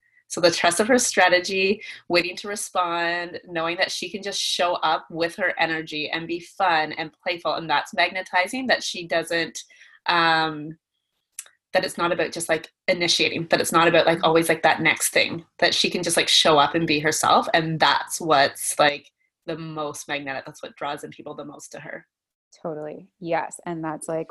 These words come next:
Speaker 2: what level she's on right now. <laughs> It's so good, Rob.
Speaker 1: Yeah,
Speaker 2: Um,
Speaker 1: and this is
Speaker 2: okay.
Speaker 1: something that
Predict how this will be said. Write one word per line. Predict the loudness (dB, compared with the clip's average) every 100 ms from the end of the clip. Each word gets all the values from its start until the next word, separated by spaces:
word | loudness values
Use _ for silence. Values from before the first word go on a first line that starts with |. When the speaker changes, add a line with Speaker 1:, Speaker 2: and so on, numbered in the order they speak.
| -12
Speaker 2:
what | -10 -8 -8
level | -10 -12
she's | -14 -14
on | -14 -14
right | -14
now. | -12 -8 4
<laughs> | 4 8 6 8
It's | 4 2 2
so | 2
good, | 4 0
Rob. | 0 -2 -4 -6 -6 -6 -8 -10 0 4
Speaker 1:
Yeah, | 8 8
Speaker 2:
Um, | 6 4
Speaker 1:
and | 4
this | 4
is |
Speaker 2:
okay. | 2
Speaker 1:
something | 0 0 2
that | 4